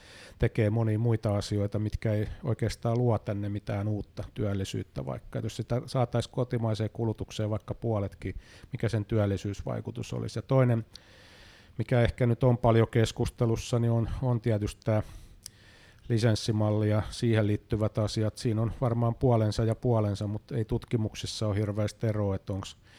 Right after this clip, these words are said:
monopoli vai lisenssi. Et Ruotsi ja Tanska on vetänyt omat johtopäätökset jo aiemmin, nyt on ehkä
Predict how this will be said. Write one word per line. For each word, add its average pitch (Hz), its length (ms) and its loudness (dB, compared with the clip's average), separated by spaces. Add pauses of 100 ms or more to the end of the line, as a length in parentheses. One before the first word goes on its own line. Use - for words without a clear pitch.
(220)
monopoli 98 480 0
vai 101 140 0
lisenssi. 98 480 -4
Et - 140 -8
Ruotsi 107 320 -4
ja 107 60 -2
Tanska 113 440 -2
on 110 80 -2
vetänyt 110 340 -2
omat 107 220 -4
johtopäätökset 107 880 -6
jo 113 120 0
aiemmin, 104 420 0
nyt 107 200 -6
on 101 100 -4
ehkä 104 260 -6